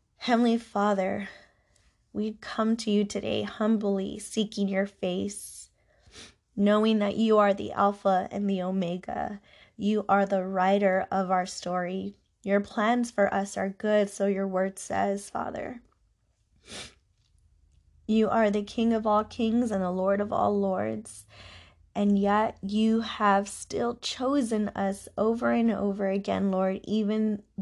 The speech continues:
though we fail time and time again. We come seeking you, Father, for a great wealth of patience to flood into our souls, Father, that we would be patient for the,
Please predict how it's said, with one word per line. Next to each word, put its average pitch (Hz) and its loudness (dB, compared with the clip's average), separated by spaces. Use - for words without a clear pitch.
though 220 6
we 208 2
fail 214 4
time 196 -4
and 202 -2
time 185 -6
again. 220 -4
We 214 -2
come 254 2
seeking 240 -4
you, 214 0
Father, 220 2
for 185 0
a 185 -2
great 214 2
wealth 202 2
of 202 -8
patience 208 -2
to 202 0
flood 208 2
into 208 0
our 190 2
souls, 180 -4
Father, - -2
that 202 6
we 220 4
would 220 4
be 202 -4
patient 226 -2
for 196 4
the, 202 2